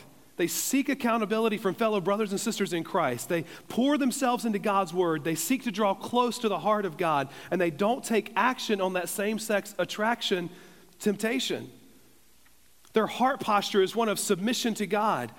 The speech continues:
rather than submission to the sin. For years, churches have preached that you cannot be a Christian and struggle at the same time with same-sex attraction.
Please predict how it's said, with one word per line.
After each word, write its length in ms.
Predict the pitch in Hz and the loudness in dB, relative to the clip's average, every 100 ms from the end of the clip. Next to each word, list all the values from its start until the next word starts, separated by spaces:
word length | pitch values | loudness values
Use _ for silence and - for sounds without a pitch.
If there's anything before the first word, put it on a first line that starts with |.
| - | 0
rather 180 | 196 208 | 0 2
than 140 | 202 | 0
submission 500 | 196 180 202 226 220 | 0 0 0 0 0
to 80 | 190 | 0
the 100 | 170 | -2
sin. 500 | - 233 208 110 95 - - - - - - - - - - - - - - - - - - - - | -2 -2 -2 -4 -10 -18 -20 -20 -20 -20 -20 -20 -20 -20 -20 -20 -20 -20 -20 -20 -20 -20 -20 -20 -16
For 180 | - 202 | -2 -2
years, 400 | 196 254 185 160 | 2 2 2 0
churches 500 | - 233 233 226 - | 2 2 2 -4 -2
have 160 | 185 - | -6 -2
preached 320 | 226 208 - | 0 0 -2
that 140 | 180 190 | -2 -2
you 80 | |
cannot 360 | - 208 220 220 | -2 0 0 0
be 100 | 196 | -2
a 60 | 170 | -2
Christian 500 | - 214 - 165 147 | 0 0 0 -2 -2
and 100 | 160 | -2
struggle 540 | - 214 226 196 175 | -2 0 2 2 0
at 80 | 151 | -2
the 80 | 170 | -4
same 320 | - 214 214 | 0 2 2
time 300 | 208 214 185 | 2 2 0
with 100 | 151 | -2
same-sex 560 | 214 214 - 202 175 | -2 -2 -2 -4 -4
attraction. 580 | 143 202 226 - - 107 | -6 -2 -2 -2 -6 -8